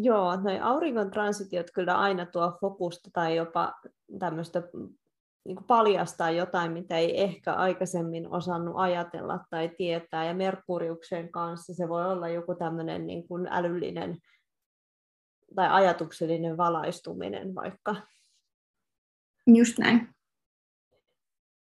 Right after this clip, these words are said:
Speaker 1: Sitten täysikuu Oinaassa on kahdeskymmenes lokakuuta.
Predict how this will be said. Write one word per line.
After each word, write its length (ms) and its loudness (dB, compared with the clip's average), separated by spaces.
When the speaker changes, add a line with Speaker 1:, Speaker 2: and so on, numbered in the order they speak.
Speaker 1:
Sitten 380 -4
täysikuu 720 2
Oinaassa 640 0
on 400 2
kahdeskymmenes 880 -2
lokakuuta. 760 -2